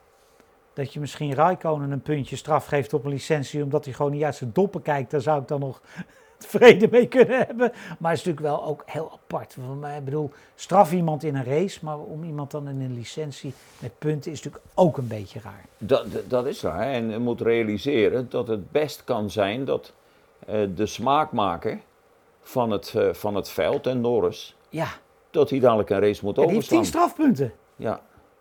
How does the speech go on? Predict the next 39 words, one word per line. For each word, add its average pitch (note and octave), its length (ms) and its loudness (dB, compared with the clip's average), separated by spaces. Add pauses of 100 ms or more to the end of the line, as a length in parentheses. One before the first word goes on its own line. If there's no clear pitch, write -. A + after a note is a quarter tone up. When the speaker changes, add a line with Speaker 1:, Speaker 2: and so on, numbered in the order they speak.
Speaker 1:
Dat C3 100 -12
kan C#3 140 -4
toch C#3 140 -6
niet B2+ 100 -2
waar C#3 280 -2
zijn? G2 280 -14
Speaker 2:
Nee, A#2 140 0
dat A#2+ 100 2
kan A2 200 0
ook A2+ 160 0
niet. C3+ 200 -2
Nou, D3+ 160 8
nee, C#3 260 8
het - 160 2
is D#3 160 4
waar. F3+ 340 2 (120)
Speaker 1:
Ja. A#2+ 180 -6 (180)
Speaker 2:
Het A#2+ 160 4
is A2 240 0
waar. D#3 380 6
Speaker 1:
<laughs> - 200 4
Speaker 2:
Maar, C#3+ 360 8
ja, C#3+ 260 12
maar E3 140 8
goed, D3+ 180 4
dat C#3 140 8
betekent C#3 520 6
ook C#3+ 300 8
dat B2 140 2
die A#2 120 0
jongen G#2+ 340 0 (380)
nu C#3+ 280 0
toch B2 200 2
ook D#3 300 4
een A#2+ 140 -2
beetje B2 260 4
moet G2 180 -2
gaan G#2+ 200 -2
oppassen. A#2+ 560 0